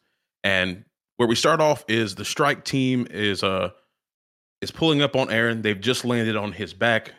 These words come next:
as him as the founding titan. And he is headed towards Marley's final holdout, that air base in the desert. So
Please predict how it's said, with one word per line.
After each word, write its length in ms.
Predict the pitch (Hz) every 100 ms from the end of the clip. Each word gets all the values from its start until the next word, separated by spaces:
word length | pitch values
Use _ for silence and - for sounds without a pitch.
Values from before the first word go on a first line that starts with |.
| _
as 320 | - 95 - -
him 220 | 123 113
as 80 | 90
the 80 | 90
founding 340 | 120 113 110
titan. 420 | - 110 95 98 - _ _ _ _ _ -
And 240 | 104 101
he 280 | 131 151 156
is 240 | 107 104
headed 280 | - 113 107
towards 440 | - 110 110 98
Marley's 440 | 104 98 98 95 -
final 520 | - 90 92 92 95
holdout, 480 | - 92 85 82 - _ _ _ _ -
that 180 | 95 -
air 200 | 135 143
base 480 | 123 117 107 - -
in 160 | 110
the 80 | 95
desert. 380 | 85 - - - _ _ _ _ _ _ -
So 420 | 104 95 90